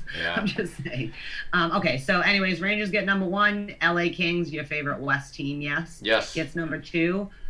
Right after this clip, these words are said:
Speaker 1: Uh, Ottawa gets number three. They have two picks in, in the top fifteen, actually, I think. Yeah. So they get number three via a San Jose trade, like, clause or whatever in a trade.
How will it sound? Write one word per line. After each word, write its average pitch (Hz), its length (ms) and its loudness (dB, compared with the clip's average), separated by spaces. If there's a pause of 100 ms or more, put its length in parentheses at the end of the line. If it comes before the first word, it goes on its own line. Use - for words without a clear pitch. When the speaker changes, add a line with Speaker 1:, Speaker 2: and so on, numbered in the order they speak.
(120)
Speaker 1:
Uh, 160 260 2
Ottawa 220 320 2
gets 214 280 -4
number 185 220 0
three. 175 160 -2
They 180 160 4
have 208 160 2
two 180 200 -2
picks - 440 -4 (160)
in, 135 220 -6
in 147 120 -4
the 135 100 -2
top 135 320 -6
fifteen, 127 500 -6
actually, 113 600 -8 (400)
I 123 100 -8
think. - 420 -12 (800)
Yeah. - 280 -4 (240)
So 185 140 2
they 190 120 4
get 196 140 4
number 180 240 4
three 175 340 2
via 156 360 6
a 139 60 -2
San 147 260 0
Jose 135 320 0
trade, 120 420 -2
like, 110 280 -2
clause 117 500 -4
or 107 100 -4
whatever 107 400 -2
in 101 120 -2
a 101 60 -6
trade. 185 460 4